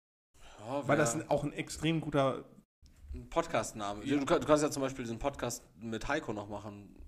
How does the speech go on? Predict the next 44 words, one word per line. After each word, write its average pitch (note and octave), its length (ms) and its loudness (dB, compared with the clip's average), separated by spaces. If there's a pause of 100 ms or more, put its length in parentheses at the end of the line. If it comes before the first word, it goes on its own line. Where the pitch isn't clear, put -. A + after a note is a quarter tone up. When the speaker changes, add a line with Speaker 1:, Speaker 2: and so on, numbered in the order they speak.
(300)
Speaker 1:
Also G#2 160 -12
du G#2 120 -8
wolltest A2 200 -2
ja G#2 100 -2
eh, B2+ 220 -4 (320)
also G2+ 200 -12
Leroy G#2+ 240 -2
wollte G#2+ 160 -6
sich G#2 100 -8
ja G#2+ 80 -6
noch G#2+ 100 -6
ein G#2+ 40 -8
bisschen G#2+ 200 -10
verändern, A#2+ 360 -8
der G#2 100 -6
wollte A2 160 -8
ja G#2+ 40 -10
noch G#2 60 -12
einen G#2 80 -14
zweiten G2+ 240 -14
Podcast A#2+ 360 -14
machen. A#2+ 220 -12 (340)
Könntest G#2 220 -10
dann G2 120 -8
ja F#2+ 160 -10 (160)
den F#2+ 360 -14
so F#2 160 -12
nennen. F2+ 200 -12 (280)
Speaker 2:
Ja, C#3 220 0
aber D3+ 360 4
da D#3 80 2
ging's D#3 300 -2
auch C#3+ 180 -4
eher C#3+ 200 -2
um C#3+ 140 -6
Stoffe D3 380 -6
und C#3 160 -6
sowas C#3 240 -4
alles C#3 280 -8
und C#3 80 -10
dann C3 120 -6
möchte B2+ 220 -8
ich, - 80 -2
das, B2 100 -6